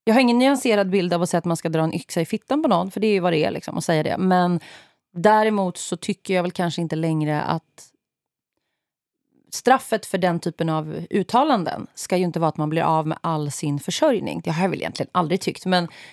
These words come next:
jag är mer nyanserad idag. Jag tycker att så här, ja, men vissa saker är ju ett privilegium. Vissa förtroendeuppdrag är ju så här, ja, det är klart att du ska förtjäna dem.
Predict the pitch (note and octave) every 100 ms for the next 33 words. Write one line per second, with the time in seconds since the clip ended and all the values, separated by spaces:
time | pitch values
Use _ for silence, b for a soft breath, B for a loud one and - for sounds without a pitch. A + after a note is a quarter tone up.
0 | B _ F#3+ F#3+ G#3+ A#3+ A3+ G#3+ F#3+ F3+
1 | - D3+ D3 D3+ D3 D#3+ D3+ F3 - D#3+
2 | - D#3 D#3+ E3 D#3+ _ _ _ _ -
3 | F#3 F3+ - - - C#4 A3+ F3+ - D#3+
4 | D3 C#3+ C#3+ - F3 A3 - D#3 G2+ -
5 | F3 - - F#3+ G3 D#3 C#3+ - E4+ C#4+
6 | F3 E3+ D#3 D#3 D#3+ - A#3+ A#3+ B3+ A3
7 | F#3+ F3+ E3 E3+ G3 A3 E4 G#4 F3+ -
8 | G3